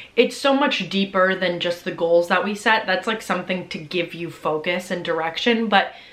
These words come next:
the choices that we make, they hold weight in a way that other things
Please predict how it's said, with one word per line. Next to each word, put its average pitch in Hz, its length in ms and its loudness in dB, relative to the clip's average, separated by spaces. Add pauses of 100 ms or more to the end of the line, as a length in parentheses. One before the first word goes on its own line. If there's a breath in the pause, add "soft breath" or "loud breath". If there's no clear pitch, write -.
(260 loud breath)
the 208 220 2
choices 285 680 2
that 196 320 2
we 190 140 -6
make, 165 760 0 (1700)
they 196 320 2
hold 240 580 2
weight 180 180 2
in 175 120 -4
a 165 40 -6
way 160 200 0
that 156 200 -4
other 160 260 -4
things 156 500 -8